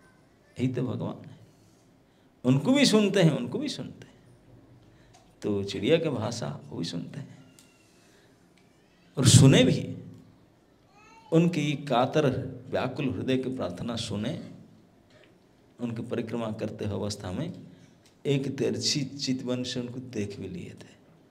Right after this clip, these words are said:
वो जो उड़ते थे। और उनका एक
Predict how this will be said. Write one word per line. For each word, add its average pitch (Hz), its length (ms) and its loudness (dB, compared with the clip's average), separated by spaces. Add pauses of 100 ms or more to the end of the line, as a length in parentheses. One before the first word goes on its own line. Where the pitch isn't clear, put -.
(840)
वो 107 100 -6
जो 90 180 -6
उड़ते 90 360 -6
थे। - 320 -14 (1120)
और - 400 -2 (120)
उनका 143 760 0
एक - 500 0